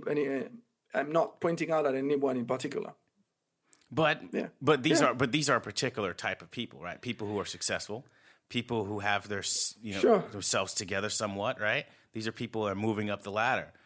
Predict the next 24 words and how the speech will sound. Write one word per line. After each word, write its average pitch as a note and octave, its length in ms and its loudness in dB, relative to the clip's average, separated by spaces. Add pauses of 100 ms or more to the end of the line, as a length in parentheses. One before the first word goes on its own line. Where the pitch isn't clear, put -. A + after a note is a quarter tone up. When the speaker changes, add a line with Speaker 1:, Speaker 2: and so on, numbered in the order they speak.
(180)
Speaker 2:
So - 160 -4
these B2+ 300 2
are B2+ 80 2
people A#2+ 440 0
that G#2 300 0 (300)
you A#2+ 360 0
obviously A2 460 2
feel, G2 540 -2 (400)
from A2 160 -6
what G#2 100 0
I'm G2+ 140 0
getting, G2 340 -2 (460)
somewhere A#2+ 580 2
not G#2 380 -2
confident A#2 640 -2
enough F2 420 -4 (280)
to, F2 1000 -6
uh, E2 120 -14 (420)
work G#2 240 0
with C#3 100 -6
them D3+ 240 -2
or G2 140 0
to G2+ 120 -6
be G#2+ 540 -4